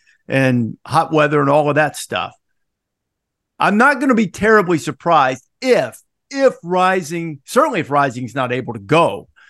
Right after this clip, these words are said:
but if he is not a hundred percent, then I think the Gators might have a chance to,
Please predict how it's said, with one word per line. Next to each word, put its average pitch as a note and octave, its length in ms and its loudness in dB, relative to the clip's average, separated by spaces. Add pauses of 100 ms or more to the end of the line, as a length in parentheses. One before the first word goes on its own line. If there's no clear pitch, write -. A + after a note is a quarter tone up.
(260)
but D3 340 2
if D#3 180 -2
he F#3 240 0
is C#3 200 -2
not D3 340 2
a B2+ 40 -4
hundred C#3+ 440 -6
percent, C#3 800 0
then D3 180 0
I D3 80 2
think D3 220 -4
the C#3 80 -16
Gators C#3 380 0
might B2+ 200 -2
have B2+ 160 0
a F#3+ 60 -8
chance A#2+ 640 -8 (220)
to, C3 260 4